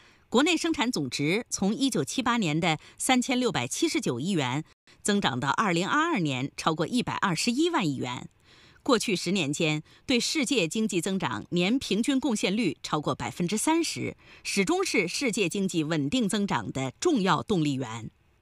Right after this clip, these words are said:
自二零一七年起，连续六年保持货物贸易第一大国地位。二零二二年出口国际市场份额进一步提升至百分之十四点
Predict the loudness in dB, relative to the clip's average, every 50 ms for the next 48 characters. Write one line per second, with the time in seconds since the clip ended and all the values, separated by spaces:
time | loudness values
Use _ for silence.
0 | _ _ 0 0 2 2 2 2 2 2 2 2 2 2 0 0 0 -2 0 0
1 | 0 0 0 -2 -2 -4 -4 -4 -6 -6 _ _ -20 -12 -2 2 2 2 2 2
2 | 2 0 2 2 2 0 0 0 0 -2 -2 -4 -6 -2 _ 2 2 2 2 -2
3 | -2 -2 -2 -2 0 0 0 2 2 2 2 2 0 0 -2 -4 -2 -2 0 0
4 | 2 0 0 0 0 0 0 -2 -4 -6 -4 -2 -4 -4 -4 -6 -10 -14 -16 _
5 | _ _ _ _ _ _ 4 4 4 4 2 2 2 2 2 2 0 0 0 0
6 | 2 0 -2 -4 -6 -12 -14 _ -4 -4 -4 -2 -2 -2 -2 -2 -4 -6 _ -2
7 | 0 0 2 0 0 0 -2 -2 -4 -4 -4 -4 -2 -2 0 0 0 0 0 -2
8 | -2 -2 _ 0 2 2 2 2 2 0 -2 0 -2 -2 -2 0 0 -2 0 0
9 | 0 -2 -2 -4 -10 -6 _ -2 0 0 0 -2 -2 0 0 -2 -2 -2 -2 -2
10 | 0 -2 -2 -4